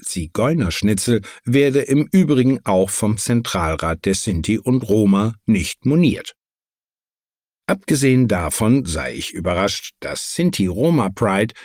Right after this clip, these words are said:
die Berechtigung der Sinti Allianz bestreitet, für ihre Mitglieder zu sprechen,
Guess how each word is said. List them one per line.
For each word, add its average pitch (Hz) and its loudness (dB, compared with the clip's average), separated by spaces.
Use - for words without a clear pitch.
die 151 2
Berechtigung 143 2
der 82 -2
Sinti - 0
Allianz 95 0
bestreitet, 98 -2
für - -2
ihre 147 0
Mitglieder 107 2
zu 139 -4
sprechen, 156 -2